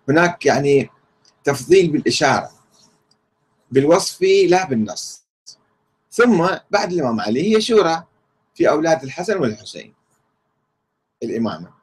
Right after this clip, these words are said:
يعني الحكم والسلطة والخلافة والزعامة، كالجارودية من الزيدية. هاي نظرية الجارودية شوية أكثر من البترية يعني. ومن كان يعتقد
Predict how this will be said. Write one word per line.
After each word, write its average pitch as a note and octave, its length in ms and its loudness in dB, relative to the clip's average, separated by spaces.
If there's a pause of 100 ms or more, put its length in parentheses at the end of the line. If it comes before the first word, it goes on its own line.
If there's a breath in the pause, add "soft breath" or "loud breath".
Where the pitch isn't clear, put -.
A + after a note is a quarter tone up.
(120)
يعني F#2+ 140 -18
الحكم G2 380 -12
والسلطة F2 440 -12
والخلافة E2+ 540 -8
والزعامة، A#1+ 600 -10 (600 soft breath)
كالجارودية C#3+ 760 4
من C#3+ 140 4
الزيدية. E2+ 520 -8
هاي A2+ 100 -2
نظرية A2+ 360 -2
الجارودية B2 600 -4
شوية C3 400 -2 (480 soft breath)
أكثر - 280 -2
من F#2+ 300 -4 (280)
البترية F2+ 540 -6
يعني. - 360 -14 (2000)
ومن B2+ 260 4
كان D#3+ 240 0
يعتقد B2 540 -4